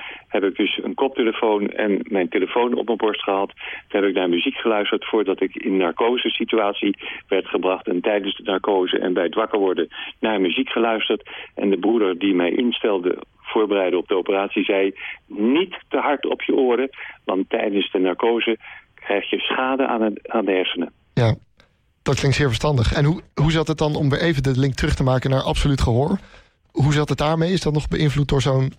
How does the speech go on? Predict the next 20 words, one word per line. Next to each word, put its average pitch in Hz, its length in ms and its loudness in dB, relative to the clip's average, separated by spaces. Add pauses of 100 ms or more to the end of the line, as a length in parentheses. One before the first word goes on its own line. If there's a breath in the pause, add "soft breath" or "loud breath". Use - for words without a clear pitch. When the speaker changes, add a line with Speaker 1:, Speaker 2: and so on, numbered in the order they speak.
(260)
Speaker 2:
medische 135 380 2
ingreep? 147 340 0 (400)
Speaker 1:
Ja, 110 380 0
ik 143 180 0
heb 104 160 -2
wel 135 180 0
moeten 120 300 0
ervaren 101 540 0
dat 95 180 0
die 98 220 0
langdurige, 104 680 2 (400 loud breath)
ruim 104 400 0
vijf 104 300 0
en 95 80 2
een 90 60 2
half 98 200 0
uur 92 280 2 (840 loud breath)
narcose-situatie, 120 1300 0 (380 loud breath)
dat 104 220 0
ik - 240 -2